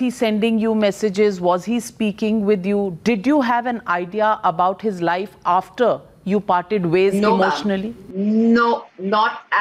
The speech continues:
Speaker 2: at all। This is completely a lie। जहाँ पे लोग बोल रहे हैं कि मैं उसके touch में थी, वो मेरे टच में था। मैम, अ, चार साल पहले हमारा रिश्ता खत्म हुआ,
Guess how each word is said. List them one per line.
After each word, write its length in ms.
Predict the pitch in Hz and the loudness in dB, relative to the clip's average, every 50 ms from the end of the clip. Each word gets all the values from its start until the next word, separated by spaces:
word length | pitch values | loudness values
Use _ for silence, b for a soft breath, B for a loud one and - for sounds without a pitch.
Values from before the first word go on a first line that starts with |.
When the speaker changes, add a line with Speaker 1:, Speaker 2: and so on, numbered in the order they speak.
| 214 220 | 0 0
Speaker 2:
at 240 | 226 - - - 180 | -2 -4 -2 0 2
all। 240 | 175 175 170 170 175 214 | 2 2 2 0 -2 -4
This 100 | 202 214 | 0 2
is 300 | 240 247 240 - 233 202 | 0 0 2 0 -2 -2
completely 520 | 196 185 - 214 220 226 196 190 247 240 233 220 | -2 -2 -6 -4 -4 -4 -2 0 0 2 2 2
a 120 | 202 175 | 0 2
lie। 300 | 170 170 175 175 190 233 269 B B B B B B | 2 2 2 2 2 0 -2 B B B B B B
जहाँ 200 | - 208 208 208 - | -2 0 0 2 0
पे 60 | 233 | 2
लोग 260 | 233 220 220 220 196 | 2 4 2 2 2
बोल 220 | 190 202 208 202 185 | 0 0 0 2 2
रहे 140 | 196 208 | 2 2
हैं 140 | 208 220 214 | 0 0 0
कि 100 | 220 214 | -2 0
मैं 120 | 190 208 208 | 2 2 2
उसके 200 | 202 - 226 220 | 2 2 -2 0
touch 300 | - 196 196 190 - 196 | 2 0 0 0 -2 -4
में 120 | 196 196 | -2 -2
थी, 60 | 220 | 0
वो 140 | 190 202 202 | 0 0 2
मेरे 160 | 202 - 208 | 2 0 0
टच 260 | 202 196 185 180 - 190 | 0 -2 -2 -2 -2 -2
में 100 | 190 190 | -2 0
था। 120 | 226 285 294 B B B 226 B - | 0 0 -2 B B B -10 B -2
मैम, 300 | 254 285 294 277 240 - | -2 0 -2 -4 -6 -2
अ, 380 | - - 190 190 - - - - _ _ _ _ _ _ _ _ _ _ _ _ _ _ _ _ _ _ _ _ - | -2 0 2 2 0 -2 -4 -8 _ _ _ _ _ _ _ _ _ _ _ _ _ _ _ _ _ _ _ _ -2
चार 240 | 254 233 247 277 269 | 0 2 2 0 0
साल 220 | - 285 269 262 | 0 0 -2 0
पहले 220 | 240 247 240 233 | 0 0 2 2
हमारा 240 | 226 226 220 220 233 214 | 2 2 2 0 0 -2
रिश्ता 240 | 202 202 - 226 | -2 -2 -2 -2
खत्म 260 | 208 202 185 180 170 160 | 0 0 0 0 0 -2
हुआ, 320 | 151 139 139 143 156 - | -2 -4 -4 -6 -8 -10